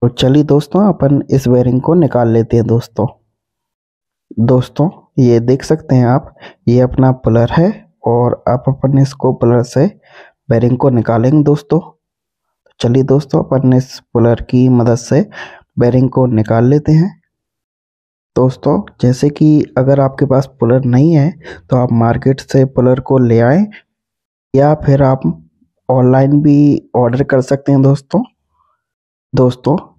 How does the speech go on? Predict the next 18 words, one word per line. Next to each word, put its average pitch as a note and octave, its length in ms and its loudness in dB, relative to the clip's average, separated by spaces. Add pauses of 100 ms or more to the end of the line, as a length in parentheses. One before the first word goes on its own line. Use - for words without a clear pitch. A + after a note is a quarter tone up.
जो A2+ 200 0
अपना B2 280 0 (340)
bearing A#2+ 380 0
है C3+ 120 0 (500)
वो A#2 240 0
निकल A2+ 380 0
चुका D3+ 280 -2
है। A#2+ 200 2 (580)
अब B2+ 200 -4
दोस्तों C#3+ 440 0
आपके C3 280 -2
लिए C3 120 2
एक C3 100 -4 (140)
तार G#2+ 240 -2
का C#3 180 -2
टुकड़ा A#2 360 -2
लेना C#3+ 340 0
है। C#3 240 2